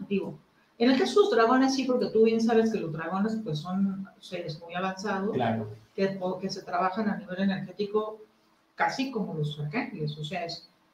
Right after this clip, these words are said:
Speaker 1: de hecho, se trabajan a la par arcángeles, dragones, unicornios, ¿no? Pero, eh, pero evidentemente, es, eh, por ejemplo, elementos como, como las salamandras, pues, no los vas a ocupar para nada más que,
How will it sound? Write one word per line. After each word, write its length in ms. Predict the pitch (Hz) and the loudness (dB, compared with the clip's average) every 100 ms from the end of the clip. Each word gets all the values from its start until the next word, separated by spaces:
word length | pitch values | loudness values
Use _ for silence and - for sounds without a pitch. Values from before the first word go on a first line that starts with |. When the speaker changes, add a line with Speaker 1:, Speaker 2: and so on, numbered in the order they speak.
| - | -12
Speaker 1:
de 240 | 156 175 | -4 -2
hecho, 220 | 156 240 226 | -2 -4 -6
se 120 | 196 | -8
trabajan 400 | 151 156 165 226 | -2 0 2 2
a 80 | 202 226 | 2 0
la 100 | - | 2
par 120 | 180 | 2
arcángeles, 600 | 185 180 151 160 180 160 | 2 0 -2 -2 -2 -2
dragones, 420 | 156 156 165 - | -2 -4 -6 -4
unicornios, 540 | 208 220 311 320 156 | -2 0 0 0 -4
¿no? 140 | 226 - - _ _ _ _ - | -8 -12 -18 _ _ _ _ 6
Pero, 560 | 240 240 285 320 - - | 8 10 6 4 -2 0
eh, 520 | 202 202 226 226 - - _ | 2 4 2 0 -8 -18 _
pero 260 | 185 180 180 | 0 2 2
evidentemente, 840 | 190 196 208 247 247 226 - 208 | 2 4 2 2 0 2 4 2
es, 100 | 214 - | 0 -4
eh, 240 | 196 196 - | -4 -4 -4
por 120 | 190 | -4
ejemplo, 260 | - 190 170 | 0 0 2
elementos 480 | 160 160 190 202 - | 0 0 -2 -4 -8
como, 440 | 180 170 165 160 - _ _ | -10 -12 -14 -16 -18 _ _
como 140 | 180 | -6
las 160 | 175 175 | -2 0
salamandras, 720 | 190 190 208 220 196 220 - - _ - _ | 2 4 6 6 4 0 -4 -16 _ -20 _
pues, 160 | - - | -8 -4
no 140 | 196 214 | 0 2
los 80 | 208 | 2
vas 120 | 202 | 0
a 40 | |
ocupar 420 | 214 202 190 190 190 | -2 -4 -4 -6 -4
para 180 | 214 | -8
nada 320 | 185 185 180 202 | -6 -6 -6 -4
más 240 | 185 151 | -6 -8
que, 360 | 170 160 160 | -8 -6 -6